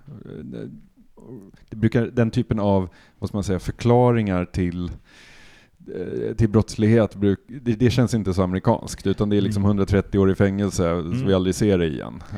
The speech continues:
Speaker 1: Så.
Speaker 2: Ja, men det är en svår fråga att handskas med, för att det är ju en person som uppenbarligen är farlig och har
Speaker 1: Mm.
Speaker 2: i samhället nu, men vad ska man göra med en sån person?
Speaker 1: Mm.
Speaker 2: Det, det är också en person som har drabbats av väldiga fruktansvärda saker. Så att,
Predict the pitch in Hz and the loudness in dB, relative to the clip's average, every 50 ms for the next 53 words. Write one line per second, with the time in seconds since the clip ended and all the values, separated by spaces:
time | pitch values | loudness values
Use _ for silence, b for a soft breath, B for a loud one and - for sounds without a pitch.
0 | - - - 107 82 58 - - - 120 123 120 120 117 113 117 120 - - 120 | -12 -8 -6 -6 -6 -6 -4 -4 0 2 2 4 6 6 6 6 4 2 -2 -4
1 | 107 101 98 113 131 143 143 135 127 139 - - - 135 107 95 95 90 95 92 | -4 0 2 2 2 2 2 0 -2 -4 -4 -2 0 2 2 2 0 0 0 0
2 | 95 98 90 82 - - 87 - - 117 117 95 - 101 92 - - 101 90 90 | 0 0 0 -2 -4 -8 -8 -4 0 0 0 2 0 -2 -2 0 -2 -2 -2 0
3 | 101 113 120 110 127 95 82 98 92 85 - 101 95 95 - - 95 92 95 104 | 0 0 2 2 2 2 2 0 -2 -4 -4 -4 -4 -4 -4 -4 -2 -2 -2 0
4 | 113 104 90 - - - 104 90 85 82 82 95 113 117 101 98 - - - - | 0 -2 -4 -2 0 0 2 2 0 0 -2 -2 -2 -2 -2 -6 -10 -14 -10 -4
5 | 104 95 92 92 85 - 110 101 - 101 - 101 90 87 92 95 101 104 - - | -2 0 0 2 2 2 2 0 0 -2 -4 -4 -4 -4 -2 -2 -4 -4 -6 -10
6 | - - - - - 113 101 98 92 87 92 110 123 117 - - - - 101 101 | -18 -18 -16 -10 -6 -2 -2 0 0 0 0 0 0 0 -4 -8 -12 -10 -6 -2
7 | 104 101 101 98 95 95 92 90 87 87 - _ _ _ _ 110 98 92 95 92 | 0 0 0 0 0 -2 -4 -6 -8 -8 -10 _ _ _ _ -18 -10 -4 -2 0
8 | 87 85 85 - - - 92 92 92 92 90 98 95 85 80 87 113 135 139 110 | 0 0 0 -2 -4 -8 -6 -4 -4 -4 -2 -2 -2 -2 -4 -4 -4 -4 -4 -6
9 | 87 87 87 92 - 98 92 - 104 98 92 98 104 104 - 117 113 107 98 95 | -6 -8 -10 -8 -8 -10 -8 -8 -10 -10 -10 -12 -14 -14 -6 -2 0 2 2 2
10 | 95 95 98 101 92 90 - _ 104 92 - - 104 107 120 101 95 117 101 92 | 0 0 -2 -2 -4 -6 -6 _ -6 -4 -4 -4 0 0 0 2 2 0 -2 -2
11 | - 85 78 85 87 - 95 95 87 87 92 90 - - - 95 90 87 92 90 | -4 -6 -8 -8 -6 -2 -2 -2 -2 -2 -6 -10 -10 -8 -6 -6 -4 -2 -4 -4
12 | 85 85 85 85 85 87 92 - - - 104 - - 92 - - 92 90 90 - | -4 -4 -6 -6 -6 -6 -6 -8 -4 -4 -4 -2 -2 -6 -4 -4 -4 -4 -2 -2
13 | 110 95 87 85 - - 107 117 113 98 b b b b b b b b b b | -2 -2 -2 -2 -4 -2 0 0 0 0 b b b b b b b b b b
14 | b - - 104 95 - _ - - - | b -8 -6 -6 -6 -6 _ -18 -20 -20